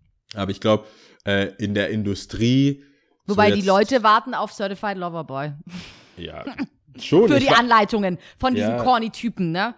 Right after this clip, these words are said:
Speaker 1: Ich wurde
Speaker 2: Ist ja auch
Speaker 1: komplett
Speaker 2: wieder
Speaker 1: enttäuscht immer noch
Speaker 2: witzig.
Speaker 1: vom, am Valentinstag dachte ich, dass es droppt, droppt halt nicht.
Speaker 2: <laughs>
Speaker 1: Aber, äh,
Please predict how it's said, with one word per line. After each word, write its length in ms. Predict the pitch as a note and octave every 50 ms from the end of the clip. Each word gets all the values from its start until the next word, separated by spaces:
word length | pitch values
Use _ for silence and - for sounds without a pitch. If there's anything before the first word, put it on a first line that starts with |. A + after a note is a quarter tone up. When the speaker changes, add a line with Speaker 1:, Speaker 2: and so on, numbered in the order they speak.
| _
Speaker 1:
Ich 160 | - - - -
wurde 160 | G#3 G3+ G3+
Speaker 2:
Ist 100 | - -
ja 120 | G3 -
auch 20 | G3
Speaker 1:
komplett 200 | G#3+ A#2 B2 G3+
Speaker 2:
wieder 180 | G3 F3 F3 F3+
Speaker 1:
enttäuscht 420 | F3 - A2+ A#2 B2+ A2 - -
immer 160 | F#2+ F2+ F2
noch 40 | F2 F2+ F2
Speaker 2:
witzig. 60 | E2+
Speaker 1:
vom, 200 | - F#2+ F2 E2+
am 160 | D#2 F2+ F#2
Valentinstag 640 | F2+ G2 G#2 G#2+ G2+ - G#2 F#2+ - - F#2 F2+ -
dachte 220 | - F2+ - - -
ich, 80 | -
dass 180 | - F2 E2+ -
es 100 | - -
droppt, 300 | - G2+ G2 G2 - - -
droppt 220 | G2 - - -
halt 160 | G3 - -
nicht. 120 | G#3 G3 F3+ F#3+ C4 G#3 F#3+ C4+ B3+
Speaker 2:
<laughs> 300 | F#3 C4 B3+ G#3+ - -
Speaker 1:
Aber, 500 | - A#2 C#3+ D3+ E3+ F#3+ G3+ A3 A3+ - - _ _ _ _ -
äh, 600 | A#2+ B2+ C3 C3 C3 C3 B2+ B2+ B2+ B2+ B2+ B2+